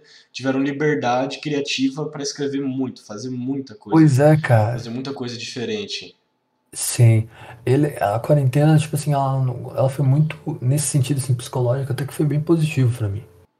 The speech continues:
Speaker 1: Uhum.
Speaker 2: Foi uma coisa que eu, inclusive, não fazia muito, que era me isolar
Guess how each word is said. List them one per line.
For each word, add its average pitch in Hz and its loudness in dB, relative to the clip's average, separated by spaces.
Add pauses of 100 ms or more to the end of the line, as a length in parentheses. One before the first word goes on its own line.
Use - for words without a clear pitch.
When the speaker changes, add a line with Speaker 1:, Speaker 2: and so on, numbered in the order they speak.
(240)
Speaker 1:
Uhum. 107 -20
Speaker 2:
Foi 113 0
uma 117 4
coisa 127 2
que - -2
eu, 135 4 (300)
inclusive, 135 2
não 139 4
fazia 180 2
muito, 180 0 (240)
que - -2
era 123 2
me 127 2
isolar 139 2